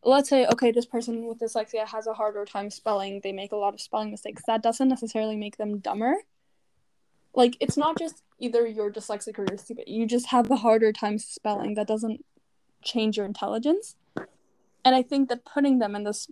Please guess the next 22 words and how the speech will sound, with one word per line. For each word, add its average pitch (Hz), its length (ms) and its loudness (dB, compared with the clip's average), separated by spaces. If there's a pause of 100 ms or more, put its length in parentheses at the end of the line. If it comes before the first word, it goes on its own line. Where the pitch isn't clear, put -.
(200)
same 214 300 2
boat 208 360 4 (160)
then, 208 540 0
um, 202 460 -2 (260)
would 226 180 6
make 214 200 0
them 214 120 0
more 208 160 -2
insecure, 233 380 0 (120)
especially 226 420 -2
with, 214 200 0 (680)
uh, 214 260 6
a 220 60 0
lot 220 200 2
of 226 100 -10
teachers 214 440 -4
still 214 180 -6
not 202 220 -2
understanding 233 680 0
this 240 280 0
concept 220 800 -4 (520)
and, 208 440 0